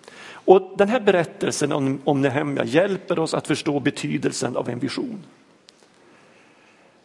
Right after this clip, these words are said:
Vi befinner oss omkring år fyrahundrafyrtiofyra före Kristus. Och då får Nehemja, en jude i exil, som var munskänk åt den persiske kungen Artaxerxes,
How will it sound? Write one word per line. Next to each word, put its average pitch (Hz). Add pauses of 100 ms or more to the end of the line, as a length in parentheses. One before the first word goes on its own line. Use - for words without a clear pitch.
(200)
Vi 185
befinner 208
oss 190
omkring 180
år 165
fyrahundrafyrtiofyra 147
före 143
Kristus. -
Och 147
då 226
får 170
Nehemja, 143 (640)
en 151
jude 156
i 165
exil, 151 (680)
som -
var 160
munskänk 156
åt -
den 151
persiske -
kungen 143
Artaxerxes, -